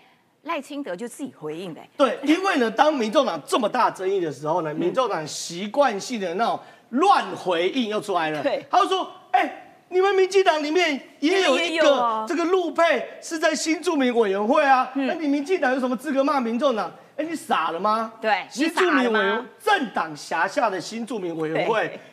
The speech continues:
Speaker 2: 跟国家中央层级的立法委员是能类比吗？”
Speaker 1: 不能。
Speaker 2: 民进党用新住民委员会用陆配，其实就是要呼应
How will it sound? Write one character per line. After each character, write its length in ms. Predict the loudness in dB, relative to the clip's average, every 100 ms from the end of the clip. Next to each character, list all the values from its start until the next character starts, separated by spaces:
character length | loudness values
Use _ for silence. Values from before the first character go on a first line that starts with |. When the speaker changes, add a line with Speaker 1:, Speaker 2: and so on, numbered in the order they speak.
| _
Speaker 2:
跟 280 | -2 -2 -2
国 360 | 0 4 6 4
家 300 | 2 0 0
中 260 | 0 2
央 200 | 2 2
层 200 | 0 0
级 100 | 2
的 40 | 2
立 140 | 2
法 160 | 0 0
委 100 | -6
员 80 |
是 120 | -8 -4
能 180 | 0
类 180 | 2 0
比 220 | -2 -6
吗？” 280 | -2 -2 -2 -4
Speaker 1:
不 180 | -2
能。 100 | 0 -2 -4 -10 -14 -20 _
Speaker 2:
民 280 | 2 2 2
进 240 | -2 -4
党 160 | -2 0
用 160 | 0 0
新 240 | 0 0
住 140 | 0
民 180 | 0 0
委 140 | 0 -2
员 160 | -2
会 240 | 0 2 2
用 240 | -2 -2
陆 160 | -4 -4
配， 220 | -4 -4
其 160 | -8 -12
实 80 |
就 140 | -10 -8
是 160 | -4
要 120 | -2 -2
呼 360 | -2 -8 -6
应 160 | -6